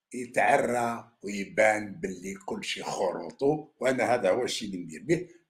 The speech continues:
هذا كل شيء خروطه، ما يتخذ لا إجراءات ولا شيء، ولا يحزن.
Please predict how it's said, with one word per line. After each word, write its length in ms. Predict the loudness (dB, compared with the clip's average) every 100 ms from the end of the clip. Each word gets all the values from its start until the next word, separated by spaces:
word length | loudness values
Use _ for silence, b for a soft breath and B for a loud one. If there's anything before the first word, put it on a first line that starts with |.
| -10
هذا 400 | -6 -4 -4 -4 -6
كل 200 | -4 -4
شيء 160 | -2
خروطه، 360 | 2 2 2 0
ما 160 | 6
يتخذ 400 | 6 8 4 6
لا 200 | 8 6
إجراءات 680 | 8 8 8 8 8 6 6
ولا 260 | 6 8 8
شيء، 280 | 4 -4 2
ولا 220 | 6 8
يحزن. 420 | 8 2 -6 -8